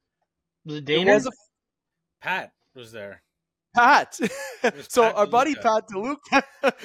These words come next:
Speaker 2: <laughs> I think Dane was there, but he didn't record. He showed up to sit and hang out with us.
Speaker 3: To be honest, there
Speaker 2: And
Speaker 3: could have been thirteen or fourteen people there, and we wouldn't have
Speaker 2: Brian Greco was there too. I remember that. There was seven
Speaker 1: This
Speaker 2: of
Speaker 1: has
Speaker 2: us.
Speaker 1: to be at Sports Center Bar and Grill.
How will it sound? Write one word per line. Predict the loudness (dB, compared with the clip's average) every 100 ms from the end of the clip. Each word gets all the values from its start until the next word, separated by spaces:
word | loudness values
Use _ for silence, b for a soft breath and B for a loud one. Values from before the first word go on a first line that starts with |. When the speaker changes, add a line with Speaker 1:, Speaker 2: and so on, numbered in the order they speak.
| -2
Speaker 2:
<laughs> |
I | 0 0
think | -2 -6
Dane | -8 -6 -6
was | 0 4 4 2
there, | -2 0 0
but | 0
he | -4
didn't | -4 -4
record. | -8 -4 -2 -2
He | -4
showed | -4 0 2
up | 2 0
to | -4 -10
sit | -4 -6 -6
and |
hang | -12 -8
out | -4 -2
with | -4
us. | -6 -10 -14 B B B
Speaker 3:
To |
be | -6 0
honest, | 2
there | 2 0
Speaker 2:
And | -4
Speaker 3:
could | -12
have | -12
been | -14
thirteen | -14 -16 -14 -14 -16
or |
fourteen | -16 -20 -18 -20
people | -20 -20 -20
there, | -20 -20
and | -20
we | -20
wouldn't | -18 -12
have | -6
Speaker 2:
Brian | 4 4 4 0
Greco | -6 -4 -4 -4 -6
was | -4 -6
there | -6 -6
too. | -6 -4 -4 -6 -8
I | -8
remember | -6 -4 -2
that. | -2
There | -4 -6
was | -6
seven | -4 0 0
Speaker 1:
This | 0
Speaker 2:
of | 2
Speaker 1:
has | 2 0
Speaker 2:
us. |
Speaker 1:
to | -4
be | -4
at | 0 0 -2
Sports | -8 -10 -10
Center | -10 -12
Bar | -10 -12
and | -14
Grill. | -16 -18